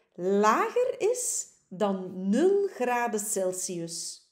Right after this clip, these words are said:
Dus als de temperatuur negatief is,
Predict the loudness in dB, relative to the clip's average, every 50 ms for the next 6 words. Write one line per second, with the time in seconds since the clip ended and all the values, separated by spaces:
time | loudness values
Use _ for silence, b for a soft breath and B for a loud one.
0 | _ b b b b b b b b b b -10 -8 -8 -4 -2 0 2 2 2
1 | 0 -2 -4 -4 -6 -6 -2 -2 0 0 0 0 0 0 0 -2 -6 -6 -4 -4
2 | -4 -6 -10 -14 -20 _ _ _ -10 -6 -4 0 2 2 4 2 2 0 -2 -6
3 | -4 0 0 2 0 0 -2 -6 -2 -2 -2 -2 -2 -6 -6 -6 -8